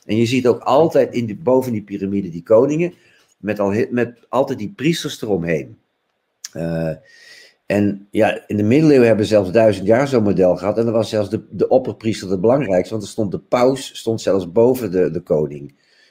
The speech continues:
Dus er is altijd die link tussen, een, tussen die koninklijke macht, die klo-, koninklijke bloedlijn en bepaalde goden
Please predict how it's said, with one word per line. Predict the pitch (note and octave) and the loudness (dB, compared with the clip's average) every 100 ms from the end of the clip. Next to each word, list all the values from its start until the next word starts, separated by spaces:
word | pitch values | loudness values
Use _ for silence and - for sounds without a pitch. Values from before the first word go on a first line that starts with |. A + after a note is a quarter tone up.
| _ | _
Dus | - A#2 | -8 -6
er | C3 | -4
is | B2 | -2
altijd | D3+ F3+ F3 C3+ | 2 2 2 2
die | A#2+ | 2
link | C#3 F3+ F#3 G3 - _ _ _ _ _ | 6 6 4 0 -12 _ _ _ _ _
tussen, | - C#3+ - B2 A2+ | -2 -2 -2 -2 0
een, | A2 | -2
tussen | - C3 B2+ | -2 -4 -4
die | G#2+ | -8
koninklijke | - D3+ F3 D#3+ B2+ - | 2 4 4 2 0 -2
macht, | F#2 G2+ D#3+ | -2 0 -2
die | B2+ | -6
klo-, | A#2+ C3+ C#3+ | -4 -2 -2
koninklijke | - D3+ D3+ C#3 G#2+ - | -2 0 0 0 -6 -8
bloedlijn | - C3+ C3+ C#3 D3 D3+ - _ _ _ | -6 -6 -2 0 0 -2 -8 _ _ _
en | C3+ C#3+ | -2 0
bepaalde | C#3 B2 G#2 G2+ | 2 2 2 0
goden | - C3+ D#3+ A#2 G#2 F3+ | 0 4 4 6 4 2